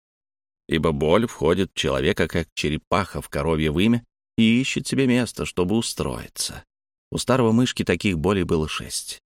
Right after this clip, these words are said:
Одна дёргала, другая колола, третья ныла, четвёртая рвала, пятая мотала, а последняя давила и была, пожалуй, хуже других, поскольку хоть и была не слишком сильна, но ни на минуту не отпускала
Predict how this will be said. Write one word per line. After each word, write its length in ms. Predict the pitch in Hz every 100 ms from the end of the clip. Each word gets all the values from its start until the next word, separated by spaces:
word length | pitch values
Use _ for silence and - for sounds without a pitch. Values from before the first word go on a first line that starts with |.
| _ _ _ -
Одна 340 | 67 95 139
дёргала, 440 | 123 131 120 127 127
другая 400 | 85 82 101 107
колола, 540 | 101 87 82 98 101 _ _ _
третья 420 | 104 117 - 104
ныла, 440 | 95 104 110 110 110
четвёртая 680 | - - 87 92 - 85
рвала, 540 | 78 80 78 78 87 117 _ _ _ _
пятая 360 | - 113 110 107
мотала, 600 | 107 104 104 117 120 123 _ _ _ _ _
а 100 | 113
последняя 640 | 117 117 - 120 110 104 92
давила 500 | 92 92 113 120 98
и 100 | 85
была, 320 | 87 104 120
пожалуй, 440 | 95 92 98 90 - 107
хуже 280 | 117 98
других, 540 | 85 87 80 95 104 -
поскольку 500 | 67 - 90 - 82
хоть 280 | - 87 85
и 40 |
была 400 | 76 73 87 123
не 120 | 127
слишком 500 | - 117 117 - 110
сильна, 580 | - 110 104 98 98 92 _ _ _ _ _ _
но 200 | 104 131
ни 140 | 147 143
на 120 | 135
минуту 560 | 127 120 110 139 - 110
не 140 | 107
отпускала 960 | 98 - 95 - - 95 104 85 73